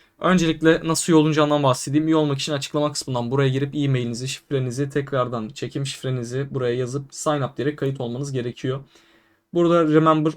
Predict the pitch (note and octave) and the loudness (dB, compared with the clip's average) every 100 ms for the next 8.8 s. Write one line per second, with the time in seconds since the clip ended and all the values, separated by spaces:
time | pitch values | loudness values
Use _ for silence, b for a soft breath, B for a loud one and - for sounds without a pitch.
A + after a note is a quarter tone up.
0 | - C#3+ D#3+ D3+ D3 C3+ - - C3 C3+ | -2 0 4 4 2 -6 -8 -6 -4 0
1 | D3+ D3 C3+ B2 B2 C3+ C3+ C#3 B2+ - | 2 0 0 -4 0 2 2 2 0 -4
2 | - B2 A2+ B2+ A#2 C3 - C#3 C#3 A#2 | -6 -8 -6 -6 -6 -10 -4 -2 -2 -4
3 | B2+ D#3 D3+ C#3+ C#3+ D3+ C#3+ E3 D3+ B2 | -4 -2 -2 -2 -2 -4 -8 -10 -6 -4
4 | B2 B2+ C3+ C3+ C3 A#2+ A2 D#3 D#3+ b | -4 -2 -2 -2 -6 -6 -4 -4 -6 b
5 | b b b - E3+ C3+ D3+ D#3 D3+ C#3+ | b b b -6 -2 2 2 2 0 -2
6 | - C#3+ C#3 - C#3 D3 C#3 C3+ C3 C3+ | -4 -4 -4 -2 0 0 0 0 0 -2
7 | C3+ C3+ C#3 B2 A#2+ C3+ C#3+ C#3 C#3 C#3 | 0 0 2 -2 -4 -6 -6 -6 -8 -2
8 | C3 - A#2 A#2+ D3 C3+ C3 B2 | -2 -2 -6 -4 -4 -2 -2 -4